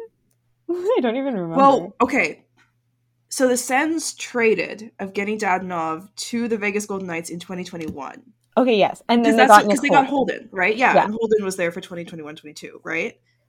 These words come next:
Speaker 2: And that was
Speaker 1: Yeah.
Speaker 2: the one season he was, like, very good, actually.
Speaker 1: So then, basically, what happens next is that in twenty twenty-two, the Vegas Golden Knights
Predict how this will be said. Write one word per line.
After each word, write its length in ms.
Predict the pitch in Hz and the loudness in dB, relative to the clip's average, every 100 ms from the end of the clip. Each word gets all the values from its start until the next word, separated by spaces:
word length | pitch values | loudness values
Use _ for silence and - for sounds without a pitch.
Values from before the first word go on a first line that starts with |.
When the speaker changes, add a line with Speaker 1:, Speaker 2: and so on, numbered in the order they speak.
| _ | _
Speaker 2:
And 60 | 175 | 0
that 60 | |
was 60 | 220 | 2
Speaker 1:
Yeah. 80 | 170 | 2
Speaker 2:
the 60 | |
one 120 | 175 175 | -2 -8
season 220 | 175 170 | -10 -8
he 80 | 160 | -8
was, 160 | 160 | -8
like, 160 | 151 143 _ _ _ - 175 _ - | -10 -12 _ _ _ -20 -20 _ -12
very 180 | 180 151 | -8 -8
good, 220 | - - _ _ | -8 -16 _ _
actually. 400 | - - - - | -20 -20 -20 -20
Speaker 1:
So 240 | - 311 311 | -2 4 6
then, 280 | 320 302 - _ 208 | 6 2 -4 _ 0
basically, 640 | 269 302 277 220 131 - _ - | 2 2 0 -2 -2 -4 _ -2
what 160 | 247 | 2
happens 360 | 294 392 370 247 | 6 6 4 2
next 300 | 214 160 - | 0 -2 -4
is 80 | 220 | 0
that 160 | 240 214 | 2 2
in 80 | 220 | 0
twenty 220 | 233 330 | -2 -4
twenty-two, 800 | 339 277 214 - 359 233 143 151 - - | -2 -4 -6 -2 2 2 2 -2 -8 -6
the 80 | 208 | 0
Vegas 320 | 233 285 285 | 2 2 0
Golden 280 | 233 220 190 | 0 0 -2
Knights 260 | 151 151 | -6 -8